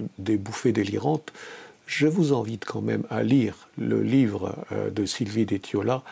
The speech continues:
et Claude-Charles Fourier. Euh, ce qui est nouveau, c'est le fait qu'ils aient décidé de s'intéresser de plus près à cette question-là. Et là, parmi les personnes qu'ils ont interrogées, ils se sont rendus compte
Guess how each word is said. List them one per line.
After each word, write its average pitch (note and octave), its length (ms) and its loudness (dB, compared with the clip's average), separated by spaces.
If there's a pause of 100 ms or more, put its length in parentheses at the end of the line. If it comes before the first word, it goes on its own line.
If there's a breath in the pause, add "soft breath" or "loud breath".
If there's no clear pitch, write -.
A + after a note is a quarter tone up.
(320 loud breath)
et A2+ 120 4
Claude-Charles G#2+ 720 0
Fourier. F2 440 -4 (500)
Euh, F#2+ 80 2
ce - 160 0
qui - 200 -2
est A2 40 2
nouveau, A#2 300 0
c'est - 200 -2
le A2 120 2
fait - 320 -2
qu'ils - 320 -2
aient A2 40 2
décidé D3 680 0 (420 loud breath)
de B2+ 100 2
s'intéresser C#3 720 2
de C#3 120 2
plus D3+ 220 0
près A#2+ 320 -2 (460)
à G2+ 60 -8
cette - 260 -6
question-là. A2 640 -2 (260 loud breath)
Et A2 100 2
là, E3+ 280 4
parmi B2+ 360 0
les A#2+ 80 2
personnes B2 380 0
qu'ils A2 220 -2
ont A2 60 -2
interrogées, G#2+ 540 -2
ils - 60 -8
se D3 80 -2
sont - 160 -4
rendus G#2+ 300 -4
compte F#3 300 -2